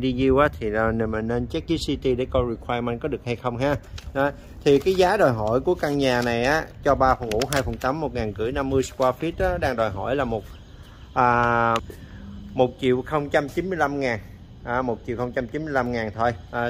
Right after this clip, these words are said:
tại đây là thành phố là San Gabriel, cho nên cái giá nó cao hơn những thành phố khác. Even á, là nó cao hơn thành phố là Rosemead nữa. Rồi.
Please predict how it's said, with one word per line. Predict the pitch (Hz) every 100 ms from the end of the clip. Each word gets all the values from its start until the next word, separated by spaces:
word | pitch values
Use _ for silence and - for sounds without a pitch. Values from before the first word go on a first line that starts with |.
| 117
tại | 113 123
đây | 127 135
là | 123 113
thành | - 120 113
phố | - 123 117 147
là | 139
San | 120 127 120 113
Gabriel, | 120 117 110 104
cho | 127
nên | 123 117
cái | 117 131
giá | 131 131 143 160 - - - - - - - - -
nó | 123
cao | 120 107
hơn | 107 110 107
những | 110
thành | 107 95
phố | 98 -
khác. | 120 127 - - - - - - - 143
Even | 143 139 123
á, | 123 139
là | 120
nó | 101 110
cao | 117 110
hơn | 110 110 110 110
thành | 101
phố | 110 120
là | 135 190 - - 123
Rosemead | 117 - 139 147 110
nữa. | 107 110 - -
Rồi. | 107